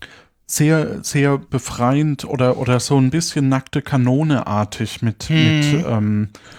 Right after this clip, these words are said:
Speaker 1: oder nackte Pistole, wenn wir bei Serien bleiben, ähm, artig, äh, mit dem Genre umgeht. Das heißt, wir ha-,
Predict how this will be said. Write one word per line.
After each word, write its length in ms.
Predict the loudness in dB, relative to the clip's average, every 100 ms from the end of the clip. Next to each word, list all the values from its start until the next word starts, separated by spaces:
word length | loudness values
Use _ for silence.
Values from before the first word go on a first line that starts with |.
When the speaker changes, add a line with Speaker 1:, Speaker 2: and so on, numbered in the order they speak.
| -10 -2
Speaker 1:
oder 160 | 2
nackte 380 | 2 0 -2 -4
Pistole, 640 | -2 -8 -4 0 2 2
wenn 160 | 2 0
wir 100 | 0
bei 160 | 0 0
Serien 500 | 2 2 2 0 0
bleiben, 440 | -2 -2 -4 -6 -8 -20 -20 -20 -2
ähm, 420 | 2 4 4 2 -4 _ _ _ _ _ _ _ -4
artig, 640 | 0 0 -2 -4 -4 -10 -2
äh, 180 | 0
mit 340 | 2 0 0 0
dem 160 | 0
Genre 720 | 0 2 4 4 2 2 2 0
umgeht. 640 | 0 0 0 0 -2 -2
Das 160 | -4 0
heißt, 380 | 2 2 0 0
wir 160 | 0
ha-, 160 | 0